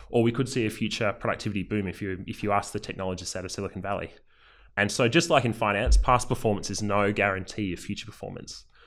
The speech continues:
And so there's a lot at stake, obviously future living standards, as you said, um, and government policy. And so today's discussion will really answer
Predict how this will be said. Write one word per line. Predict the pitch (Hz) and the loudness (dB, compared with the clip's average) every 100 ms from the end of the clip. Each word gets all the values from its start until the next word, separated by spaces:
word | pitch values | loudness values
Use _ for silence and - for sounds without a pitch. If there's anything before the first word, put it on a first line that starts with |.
| - _ - | -20 _ -2
And | 101 98 | 0 2
so | - 110 107 107 107 - - | 2 4 6 4 0 -4 0
there's | 123 | 2
a | 135 | 6
lot | 147 | 6
at | - | 4
stake, | - 113 131 - - - | 2 2 2 -2 -12 2
obviously | - 123 131 127 | 4 4 4 0
future | 113 113 98 | 0 -4 -4
living | 90 92 | -4 -6
standards, | 92 95 90 | -4 -6 -6
as | - | -8
you | - | -8
said, | - 87 135 - - - - | -6 -4 -6 -10 -20 -12 -2
um, | 90 90 | 0 2
and | 107 113 | 2 2
government | 110 98 95 - | 2 -2 -2 -4
policy. | 90 87 - 120 139 | -4 -4 -4 -6 -2
And | 120 | -2
so | 131 | 0
today's | 131 143 151 175 | 0 2 2 2
discussion | - - 127 123 | 0 2 2 0
will | 104 | 0
really | 101 95 | 2 2
answer | 90 92 101 | 0 -2 -6